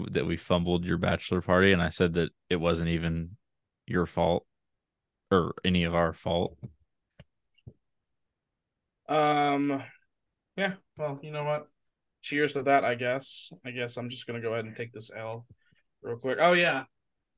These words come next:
Speaker 2: Uh, did, did I mention that I lost by fucking one in Winter Boo? That pissed me off.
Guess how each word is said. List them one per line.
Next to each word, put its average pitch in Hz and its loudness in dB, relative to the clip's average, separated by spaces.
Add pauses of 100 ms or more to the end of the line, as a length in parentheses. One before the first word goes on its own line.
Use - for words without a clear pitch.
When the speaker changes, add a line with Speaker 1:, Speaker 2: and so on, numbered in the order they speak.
(180)
Speaker 2:
Uh, 156 -6
did, 160 2
did 165 6
I 165 8
mention 170 2
that 147 8
I 139 8
lost 143 6
by 123 -2
fucking 123 -2
one 143 -2 (540)
in 127 -6
Winter 135 2
Boo? 135 -4
That 147 -2
pissed - -6
me 110 -10
off. 104 -10